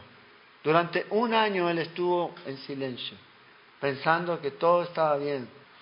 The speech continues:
pero por dentro se secaba y se secaba, nos dice el Salmo cincuenta y uno. Se secaba. Estaba físicamente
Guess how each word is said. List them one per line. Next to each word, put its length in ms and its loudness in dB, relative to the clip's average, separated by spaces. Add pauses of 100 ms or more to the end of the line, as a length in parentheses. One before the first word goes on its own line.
(120)
pero 200 6
por 200 0
dentro 340 0
se 160 -10
secaba 540 2
y 40 -8
se 160 -12
secaba, 460 4
nos 160 -6
dice 240 -6
el 100 -8
Salmo 300 -6
cincuenta 380 -10
y 100 -6
uno. 160 -6 (840)
Se 80 -10
secaba. 460 0 (600)
Estaba 760 4
físicamente 920 -2